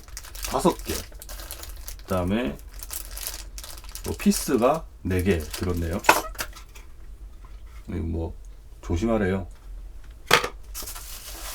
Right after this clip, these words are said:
아. 끝난다. 좋다.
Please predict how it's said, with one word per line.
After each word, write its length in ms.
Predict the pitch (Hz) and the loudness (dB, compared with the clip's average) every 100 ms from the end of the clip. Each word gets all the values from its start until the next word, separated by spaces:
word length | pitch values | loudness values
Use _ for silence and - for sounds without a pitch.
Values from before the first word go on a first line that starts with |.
| - - - - 95 | -6 0 0 0 4
아. 480 | 95 101 98 87 71 - - - - - - - - - - - - - - - - - - - - | 8 10 10 10 6 4 -2 -4 -6 -6 -8 -8 -8 -8 -8 -8 -12 -14 -14 -12 -12 -12 -12 -10 0
끝난다. 680 | 135 139 113 104 113 135 - - - - - | 4 8 8 12 12 12 8 -8 -10 -10 -8
좋다. 580 | - 90 - 139 147 - | -6 0 10 10 10 6